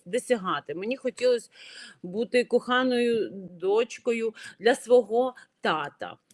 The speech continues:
І от мені, в общем-то, хотілось бути кимось, щоб він мною пишався. Мені здається, це багато дало в моєму житті, що от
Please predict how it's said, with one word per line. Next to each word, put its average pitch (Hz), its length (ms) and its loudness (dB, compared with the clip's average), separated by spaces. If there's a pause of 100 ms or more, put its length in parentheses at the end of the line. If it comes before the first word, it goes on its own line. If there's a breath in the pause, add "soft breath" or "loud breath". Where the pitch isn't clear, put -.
(520 soft breath)
І 240 180 4
от - 260 4
мені, 494 300 2
в 330 100 0
общем-то, 277 520 0
хотілось 269 460 -6
бути 254 460 -6
кимось, 415 580 0
щоб - 380 4 (420 loud breath)
він 285 360 0
мною 262 320 0
пишався. 208 760 -4 (880)
Мені 277 340 4
здається, 294 540 -2
це 269 300 0
багато 226 520 -2
дало 196 480 2
в 311 60 -2
моєму 269 260 -2
житті, 254 320 -6
що 233 220 0
от 208 320 0